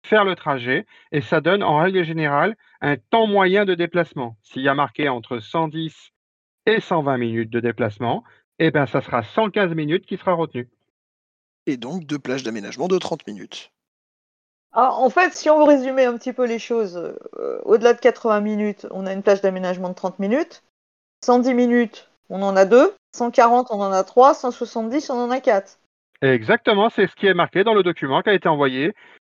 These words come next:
Speaker 1: par le responsable d'activité à l'ensemble des techniciens itinérants. On rappelle que cette règle-là ne s'applique qu'aux personnes équipées d'un véhicule de service avec remisage à domicile.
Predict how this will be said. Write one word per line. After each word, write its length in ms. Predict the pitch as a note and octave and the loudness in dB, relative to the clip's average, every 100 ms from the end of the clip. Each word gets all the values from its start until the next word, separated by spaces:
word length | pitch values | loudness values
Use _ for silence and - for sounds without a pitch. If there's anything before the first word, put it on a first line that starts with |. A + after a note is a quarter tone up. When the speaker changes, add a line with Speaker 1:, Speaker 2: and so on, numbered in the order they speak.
| _ _ | _ _
Speaker 1:
par 160 | - G#3 | 0 2
le 80 | F#3 | 4
responsable 500 | F3 - D#3+ F3 D3+ | 2 -2 -4 -2 0
d'activité 520 | D3 - B2+ B2 - | -2 -4 -14 -6 0
à 60 | F#3+ | 2
l'ensemble 300 | D3+ F3 F3+ | 0 -2 -4
des 100 | D3+ | -4
techniciens 400 | C3 B2+ G#2 E3+ | -6 -8 -6 -8
itinérants. 440 | E3+ C#3 A2+ A2+ _ - - _ | -4 -4 -4 -6 _ -20 -20 _
On 140 | D3+ D#3 | 0 2
rappelle 420 | F3 G3 G#3+ G3 | 2 2 2 2
que 140 | D#3+ | 0
cette 260 | - D#3 - | 0 -2 0
règle-là 920 | D3+ C3 E3+ D#3+ C3+ B2+ C3 E3 A#3+ - _ _ | -2 2 2 2 2 4 4 4 2 -2 _ _
ne 180 | C#3 E3+ | -2 0
s'applique 640 | F3 D#3 - C#3 G#3+ _ _ _ _ | 2 0 -2 -4 -4 _ _ _ _
qu'aux 200 | - A#3+ | -2 -2
personnes 600 | A3 G3 - E3+ E3+ A3+ F3+ | 0 0 0 2 2 2 -2
équipées 580 | F#3 - F#3+ F#3+ F3+ | -2 -2 -8 0 0
d'un 300 | D#3+ C#3 C3+ | 0 -2 -2
véhicule 580 | B2 F#3 G3+ F3 - E3 | -4 -2 -2 -2 -4 -4
de 120 | C#3 | -2
service 500 | A#2+ C3+ A#2+ A#2+ G#3+ - - _ - | -2 0 -2 -2 -6 -8 -20 _ -4
avec 420 | D3 D3 F3 B3 | 0 2 2 0
remisage 840 | - - D#3 E3 E3+ D#3+ D#3+ A#3 A#3+ | -4 -10 -4 -2 -2 -2 0 0 0
à 80 | |
domicile. 480 | A#3 A#3 A3+ E3+ F3+ | -2 -4 -6 -6 -6